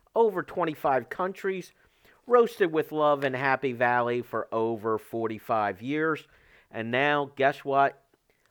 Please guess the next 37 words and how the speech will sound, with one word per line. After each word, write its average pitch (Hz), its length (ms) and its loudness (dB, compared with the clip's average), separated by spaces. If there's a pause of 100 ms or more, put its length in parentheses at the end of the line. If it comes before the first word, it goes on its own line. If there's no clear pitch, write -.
(140)
So 147 220 -2
many 151 260 0
of 143 80 -6
you, 143 240 0
I'm 127 160 -2
sure, 151 320 -2
remember 139 640 0
them 165 360 0 (800)
from 127 200 -4
your 127 180 -4
years 151 300 -2
in 143 80 -6
State 147 300 -4
College, 180 480 -4 (240)
but 113 140 -8
now 156 220 0
you 156 160 -8
could 147 260 -4
order 165 480 -2
their 151 200 -4
stuff 165 380 -2 (160)
online 143 920 0 (480)
at 110 220 2
statecollegecoffee 156 1700 -2
dot 123 360 0
com. 131 440 -2 (320)
And 107 140 -4
if - 140 -6
you 120 80 -4
use 143 400 -6
discount 156 600 -6
code 135 440 -2
K 208 340 -2
S 175 320 -2
N 165 220 0
at 135 180 -6
checkout, 180 600 -2